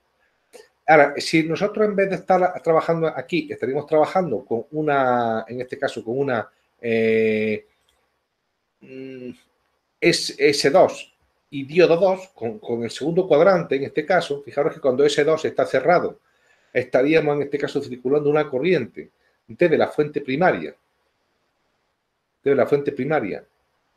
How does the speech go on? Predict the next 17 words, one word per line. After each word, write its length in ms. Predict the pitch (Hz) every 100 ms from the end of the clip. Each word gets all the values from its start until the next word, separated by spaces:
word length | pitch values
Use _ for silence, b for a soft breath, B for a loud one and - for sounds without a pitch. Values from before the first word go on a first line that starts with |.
| _ _
S 360 | 151 147 - 147
dos, 440 | 165 - - - _ _ _
perdón, 320 | - 98 110 -
fuente 240 | 117 -
primaria, 380 | 113 98 85 80
digo, 300 | 80 80 - _ _ -
desde 160 | 113
la 160 | 117 117
carga 400 | 156 156 98 78
S 280 | 127 120 143
dos, 320 | 190 202 - _
es 140 | - -
V 260 | 127 113
en 100 | 90
este 200 | 101 -
caso 300 | - 110 104
positivo, 580 | - - 101 151 117 131